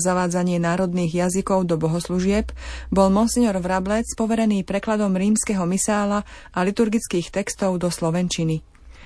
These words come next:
V roku tisíc deväťsto šesťdesiat šesť sa vrátil do Slovenského ústavu svätých Cyrila a Metoda v Ríme, kde sa stal redaktorom a neskôr aj jeho riaditeľom. Pod jeho vedením sa ústav významne podieľal na zachovaní slovenskej duchovnej identity v exile,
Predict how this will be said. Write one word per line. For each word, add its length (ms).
V 160
roku 160
tisíc 320
deväťsto 400
šesťdesiat 560
šesť 480
sa 80
vrátil 400
do 160
Slovenského 640
ústavu 480
svätých 400
Cyrila 400
a 80
Metoda 400
v 160
Ríme, 220
kde 80
sa 160
stal 240
redaktorom 720
a 160
neskôr 480
aj 240
jeho 160
riaditeľom. 720
Pod 160
jeho 240
vedením 400
sa 240
ústav 400
významne 480
podieľal 560
na 160
zachovaní 480
slovenskej 560
duchovnej 480
identity 480
v 160
exile, 340